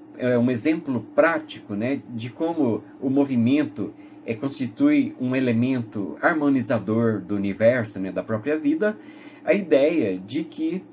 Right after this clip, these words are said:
o inverno, ele existe para compensar o calor excessivo do verão. Então, no universo,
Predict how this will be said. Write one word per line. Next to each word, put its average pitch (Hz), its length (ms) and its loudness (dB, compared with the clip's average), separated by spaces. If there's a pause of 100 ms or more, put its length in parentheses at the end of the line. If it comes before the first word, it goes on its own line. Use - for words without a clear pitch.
(280)
o 175 100 -4
inverno, 196 880 2 (260)
ele 135 220 2
existe 147 600 -4 (100)
para 135 180 2
compensar 196 1000 -2 (400)
o 147 120 4
calor 143 340 6
excessivo 175 880 -2
do 160 160 -4
verão. 147 380 -2 (320)
Então, 151 440 2
no 143 200 2
universo, 139 760 0